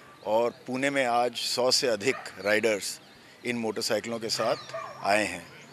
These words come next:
और क्यों आए हैं? क्योंकि हम लोगों को इस मोटरसाइकिल के लॉन्च होने के बाद कई सारे इनाम प्राप्त हुए, जिनमें से एक बहुत महत्वपूर्ण इंडियन मोटरसाइकिल of the ईयर अवार्ड है,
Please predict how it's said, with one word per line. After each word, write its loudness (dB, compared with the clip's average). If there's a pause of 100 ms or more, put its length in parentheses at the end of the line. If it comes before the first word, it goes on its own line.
(180)
और -2 (100)
क्यों 0
आए 4
हैं? 0
क्योंकि -6
हम -2
लोगों -2
को -6 (340)
इस -4
मोटरसाइकिल -2
के -4
लॉन्च -4
होने -4
के -8
बाद 2 (580)
कई 2
सारे 0
इनाम -6
प्राप्त -6
हुए, 0
जिनमें -4
से -4
एक 2 (200)
बहुत -2 (120)
महत्वपूर्ण -6 (180)
इंडियन 0
मोटरसाइकिल -2
of -2
the -8
ईयर 6 (760)
अवार्ड 2
है, -6